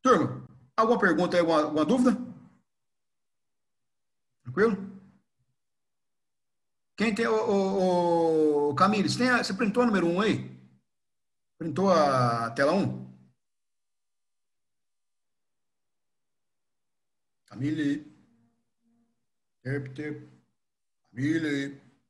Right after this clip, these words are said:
Acho que sim. Manda pro presidente, manda pro, manda, me manda pro, peraí. Manda, por favor, por gentileza, pra mim.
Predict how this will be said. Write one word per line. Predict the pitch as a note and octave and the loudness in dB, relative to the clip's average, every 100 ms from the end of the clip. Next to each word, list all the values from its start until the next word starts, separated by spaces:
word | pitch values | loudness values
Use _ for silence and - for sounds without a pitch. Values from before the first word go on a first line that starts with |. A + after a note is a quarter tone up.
| _ _ _ _ | _ _ _ _
Acho | - F3+ | 0 0
que | - | 0
sim. | E3 | 0
Manda | A#3 C#4+ | 0 2
pro | |
presidente, | A#3 G3 F3+ E3+ | 2 2 0 0
manda | D#3 | -2
pro, | D3+ F#3+ | -2 -2
manda, | A#3+ G#3+ | 0 0
me | F3+ F3 F3+ | -4 -4 -2
manda | E3+ | 0
pro, | D#3 D#3 D3+ - - _ - | -2 -4 -6 -14 -20 _ -4
peraí. | C3+ B2+ - - - - _ _ _ - | -2 -2 -6 -14 -18 -20 _ _ _ -2
Manda, | B3 A#3 | 2 2
por | F#3+ | 0
favor, | F3 D#3+ | -2 -2
por | |
gentileza, | C#3 D#3 D#3 C3 | -4 -2 -2 -2
pra | C#3 | -2
mim. | D3+ - | -4 -4